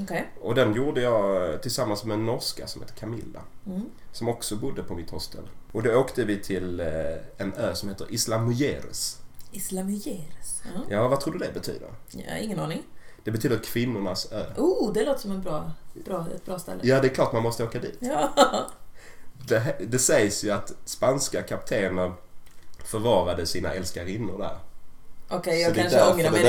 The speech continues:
Speaker 1: kanske
Speaker 2: döptes
Speaker 1: inte var så
Speaker 2: till
Speaker 1: bra
Speaker 2: Isla
Speaker 1: namn.
Speaker 2: Mujeres.
Speaker 1: <laughs>
Speaker 2: I alla fall, jag och Camilla, vi åkte dit en eftermiddag. Och man tar sig dit genom att ta lokalbuss eller taxi, som i vårt fall, till, eh, en by som heter Punta Sam. Och därifrån åker man då över med en färja.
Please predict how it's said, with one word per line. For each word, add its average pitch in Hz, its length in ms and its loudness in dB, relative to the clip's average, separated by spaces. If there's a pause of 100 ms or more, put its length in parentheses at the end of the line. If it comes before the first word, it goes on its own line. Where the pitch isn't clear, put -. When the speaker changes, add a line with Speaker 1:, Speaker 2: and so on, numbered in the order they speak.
Speaker 1:
kanske 190 180 8
Speaker 2:
döptes 196 120 6
Speaker 1:
inte 180 140 8
var 180 100 12
så - 20 10
Speaker 2:
till - 100 6
Speaker 1:
bra - 80 6 (100)
Speaker 2:
Isla 113 120 10
Speaker 1:
namn. 113 200 8
Speaker 2:
Mujeres. 92 440 6
Speaker 1:
<laughs> - 1800 -2
Speaker 2:
I 143 60 10
alla 143 140 12
fall, 131 240 6
jag 135 180 10
och 113 80 4
Camilla, 127 320 6
vi 107 100 4
åkte 104 180 0
dit 107 200 0
en 85 60 -2
eftermiddag. 76 600 -2
Och 95 260 0
man 110 200 6
tar 123 140 4
sig 117 140 0
dit 104 300 2
genom 98 200 2
att 90 100 -4
ta 98 180 4
lokalbuss 98 680 0
eller 90 160 -2
taxi, 90 400 -4
som 95 140 -4
i 92 40 -2
vårt 90 180 -4
fall, 85 300 0 (460)
till, 87 420 0
eh, 80 420 0 (300)
en 92 260 -4
by 98 220 2
som 90 200 -4
heter 92 240 -2
Punta 98 320 0
Sam. 67 380 -2 (140)
Och - 80 -8
därifrån 87 540 0
åker 87 220 -4
man 80 140 -2
då 80 80 -2
över 73 200 -4
med 62 120 -8
en 69 60 -8
färja. - 360 -4